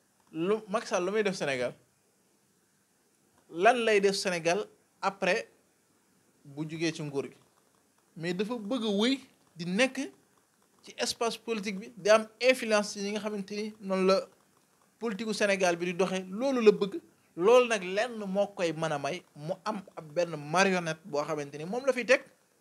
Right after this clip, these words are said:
Léegi nag man jàpp ma ni Amadou Ba lay choisir, jàpp ma ni Abdoulaye Daouda Diallo, même bu Abdoulaye Dia,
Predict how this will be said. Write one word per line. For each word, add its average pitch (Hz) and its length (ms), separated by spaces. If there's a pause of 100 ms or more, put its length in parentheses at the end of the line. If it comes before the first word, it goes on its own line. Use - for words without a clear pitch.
(1120)
Léegi 185 260
nag 208 140 (580)
man 165 380
jàpp 196 240
ma 196 200
ni 170 140
Amadou 160 280
Ba 135 100
lay 135 120
choisir, 139 440 (720)
jàpp 226 300
ma 220 120
ni 175 100
Abdoulaye 151 400
Daouda 139 260
Diallo, 143 200
même 214 220
bu 214 80 (200)
Abdoulaye 190 400
Dia, 165 180